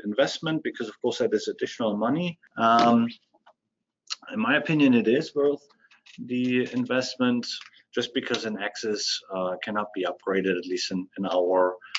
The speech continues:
and, and in no, uh, cat, uh, cam machines, what I've been seeing from the competition, it's an option to upgrade an axis, just too big of a thing to do. So, uh, for the indications, what I'm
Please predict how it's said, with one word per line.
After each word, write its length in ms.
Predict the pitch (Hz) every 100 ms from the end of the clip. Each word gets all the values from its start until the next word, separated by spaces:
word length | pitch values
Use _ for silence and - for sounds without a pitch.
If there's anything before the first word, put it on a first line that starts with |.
| -
and, 200 | 90 92 -
and 160 | 90 90
in 160 | 90
no, 400 | 92 90 90 90 -
uh, 220 | 90 85
cat, 260 | - 95 - _ _ -
uh, 160 | 87 82
cam 200 | - 104
machines, 680 | 104 95 110 104 101 95 -
what 340 | 95 139 139 - - - - _ _ _ _ _ _ 92
I've 240 | 87 -
been 120 | 95
seeing 220 | - 104
from 220 | 98 95 90
the 60 |
competition, 680 | - 95 - - 110 113 107
it's 300 | 95 - -
an 120 | 92
option 340 | 82 - 101 87
to 40 | -
upgrade 340 | - - 117 107
an 120 | 107
axis, 440 | 107 - 110 - -
just 200 | 95 -
too 120 | 113
big 160 | 110 110
of 80 | 107
a 240 | 101 95 92 - _ - _ - _ _ _ _
thing 200 | 113 113
to 120 | 110
do. 340 | 98 120 170 190 - - - - - _
So, 720 | - 113 110 110 110 110 110 - _ -
uh, 160 | 98 95 -
for 100 | 113
the 100 | 107
indications, 680 | 117 117 123 120 117 110 -
what 220 | 107 -
I'm 300 | 107 110 120